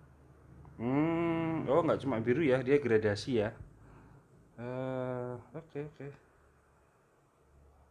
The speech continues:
Nah, ini breathing. Ini bagus lagi kalau lampunya dimatikan.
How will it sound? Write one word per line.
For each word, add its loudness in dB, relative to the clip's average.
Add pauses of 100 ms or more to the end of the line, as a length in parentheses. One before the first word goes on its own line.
(300)
Nah, -6 (160)
ini -6
breathing. -6 (2000)
Ini -8
bagus -4
lagi -2
kalau -8
lampunya -4
dimatikan. -8